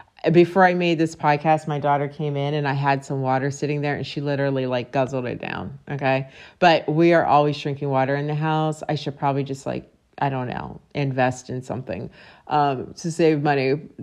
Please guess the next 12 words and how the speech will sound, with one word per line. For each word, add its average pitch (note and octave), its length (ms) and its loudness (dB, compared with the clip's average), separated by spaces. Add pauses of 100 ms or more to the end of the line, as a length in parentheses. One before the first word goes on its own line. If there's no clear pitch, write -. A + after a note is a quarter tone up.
(120)
to D3+ 500 0
just D3 180 -4
get D#3 140 2
a C#3 40 0
filter. C#3 520 -2
But D3+ 360 2 (460)
we F3 140 4
always F#3 280 6
get F#3+ 140 2
the F#3 100 2
water. C#3+ 680 2
Um, C#3+ 800 0